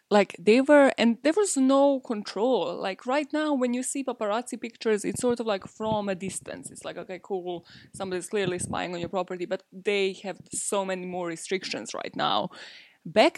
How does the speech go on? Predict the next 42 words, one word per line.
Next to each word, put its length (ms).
then, 400
literally, 400
the 120
footage 440
that 140
I 160
have 160
seen, 520
like, 240
they 140
are 140
in 240
her 160
car. 360
Like, 180
if 120
her 160
window 680
is 440
kind 220
of, 100
like, 260
just 280
open 360
a 40
bit, 320
they 180
are 240
right 300
there. 420
They're 160
literally, 400
like, 80
the 80
camera 500
is 480
right 260
there. 160
They're 140
seeing 380
everything 560
in 100